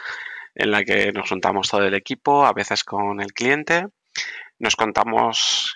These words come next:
qué fue mal ayer, prevemos qué va a ir mal hoy y de vez en cuando decimos lo que ha salido bien.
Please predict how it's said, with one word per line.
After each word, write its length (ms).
qué 120
fue 180
mal 160
ayer, 380
prevemos 600
qué 120
va 100
a 40
ir 160
mal 220
hoy 260
y 80
de 100
vez 140
en 120
cuando 280
decimos 380
lo 60
que 100
ha 40
salido 360
bien. 300